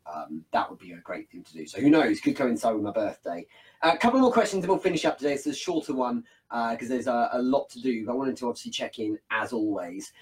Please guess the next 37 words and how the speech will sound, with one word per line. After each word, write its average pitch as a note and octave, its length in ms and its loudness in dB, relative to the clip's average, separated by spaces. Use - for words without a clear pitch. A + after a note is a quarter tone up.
So, D3 220 2
uh, C#3 380 6
Adam F3+ 280 6
Mosley, E3+ 300 6
who D3 80 6
I - 20 -4
think D3+ 140 6
is B2 80 -6
online C3+ 280 2
right A#2+ 160 -2
now, C3+ 460 2
uh, B2 240 2
has B2 160 -2
asked, - 320 0
"Community G3 400 0
building. - 540 0
How F3+ 280 4
would G3+ 160 -2
you F#3+ 100 0
approach G#2+ 600 -2
building A#2 440 -2
a A2 60 -8
relationship A#2+ 880 -4
with B2 160 -6
big F#3 340 2
businesses?" - 800 -10
Now, B2 80 -2
the C3+ 160 -4
answer - 760 2
is - 200 2
the C3+ 120 -10
same D#3+ 540 2
as C3+ 80 -2
how C3+ 100 -8
you C3 140 0
build B2+ 240 -2
business, B2+ 320 -4